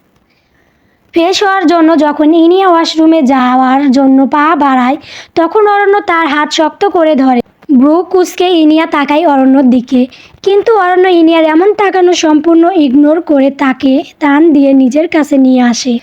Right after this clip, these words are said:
ইনিয়া হয়তো বুঝতে পারে অরণ্য এখন কি চায়, যার জন্য সে বলে, "কি করছেন অরণ্য? এতক্ষণ জার্নি করে এসে আমি প্রচুর টায়ার্ড। এখন ওয়াশরুমে গিয়ে ফ্রেশ হব, এরপর ঘুমাবো।"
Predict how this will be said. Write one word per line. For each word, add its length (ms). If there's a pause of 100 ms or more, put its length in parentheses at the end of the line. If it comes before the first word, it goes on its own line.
(240)
ইনিয়া 340
হয়তো 360
বুঝতে 440
পারে 340
অরণ্য 420
এখন 300
কি 240
চায়, 340 (360)
যার 320
জন্য 260
সে 220
বলে, 480 (560)
"কি 160
করছেন 460
অরণ্য? 380 (840)
এতক্ষণ 540
জার্নি 340
করে 260
এসে 280
আমি 200
প্রচুর 480
টায়ার্ড। 420 (320)
এখন 340
ওয়াশরুমে 500
গিয়ে 220
ফ্রেশ 360
হব, 320 (360)
এরপর 380
ঘুমাবো।" 580